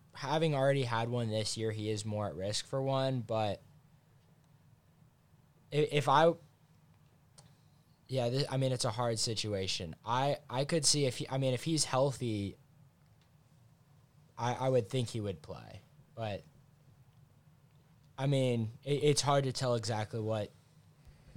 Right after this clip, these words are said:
what, what his motives are, beh-, like, and what's being talked about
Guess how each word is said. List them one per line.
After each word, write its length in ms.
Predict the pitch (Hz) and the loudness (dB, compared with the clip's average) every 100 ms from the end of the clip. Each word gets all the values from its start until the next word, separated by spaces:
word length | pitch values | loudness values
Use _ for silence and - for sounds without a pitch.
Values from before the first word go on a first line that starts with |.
| - | -4
what, 320 | 127 131 120 - 120 | 4 6 4 -2 -14
what 200 | 110 127 | 0 2
his 160 | 123 107 | 4 2
motives 360 | 110 110 104 107 | 2 2 0 -2
are, 140 | 101 | -4
beh-, 260 | 95 95 - | -4 -8 -6
like, 220 | 104 - - - | -6 -8 -14 -12
and 140 | 117 113 | -6 -2
what's 180 | 110 - | -2 -2
being 220 | 110 101 | -6 -4
talked 300 | 101 98 - | -6 -8 -6
about 260 | 101 92 | -6 -8